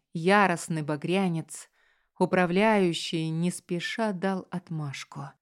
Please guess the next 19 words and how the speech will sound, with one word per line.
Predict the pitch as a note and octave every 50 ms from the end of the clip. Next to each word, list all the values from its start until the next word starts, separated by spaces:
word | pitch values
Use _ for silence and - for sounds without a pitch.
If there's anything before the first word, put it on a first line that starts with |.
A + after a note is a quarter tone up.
| _ _
С | _ - -
последним | - F#3 F3+ - - - G3+ G#3+ A3 G3+ F3+ D#3+ D3 C#3+ C#3+ C#3+ D3 D3+ C#3+
сдавленным | D3 C#3+ F#3 F#3+ F#3+ F3+ E3+ E3 E3 D#3+ D#3 D#3 D3+
стоном — | C#3+ - - - _ - F#3 F#3 F3+ E3+ E3 D#3+ D#3 D3+ D3 - _ _ _ _ _ _ _
вырвавшимся | - D#3+ D3+ D#3+ F#3 G#3 A3 G3+ F3 D#3 D3+ C#3+ - - - D#3 D3 D3+ D3+ - - - D#3+
из | D#3+ D#3 D#3
груди | D3 E3 D#3+ D#3+ D3 D3 F3+ F#3+ G3
помимо | F#3+ - D3+ D#3 D#3 D#3+ F3 E3+ D#3+ D3+ D3
воли, | C#3+ D#3 F3+ F#3+ F#3 F3 E3+ E3
Мартин | D#3+ D#3+ F#3 G#3 G#3+ G#3 - - F#3+ F3+ F3 - _
опустил | - D#3+ - - D#3 D3 - - - _ - - D3+ D3+ D3
косу. | C#3+ - - D3+ C#3+ - - - - - C#3+ D3 D3 - _ _ _ _
Тишина, | _ - F3+ F3 - F#3+ F#3 F3+ F#3+ G#3 G#3+
наступившая | G3 F#3 F3 - - E3 - - F#3 F#3 E3+ - - - D#3+ D#3+ D#3+
после | - - F3 F3 E3+ - E3 D#3
конца | D3+ - D#3 D#3 D#3 D3 - - F3 E3
работы, | D#3+ D3+ D3 C#3 D#3+ E3+ E3+ D#3+ - E3 D#3 D#3
была | D3 F3 F#3 F#3 F#3+ G#3 G#3
оглушительной, | - - G3 F#3+ F3 F#3+ F#3+ F#3+ F#3 - - - E3 D3 C#3+ - - C#3+ C#3+ D3+ D3+ D3 C#3+ - -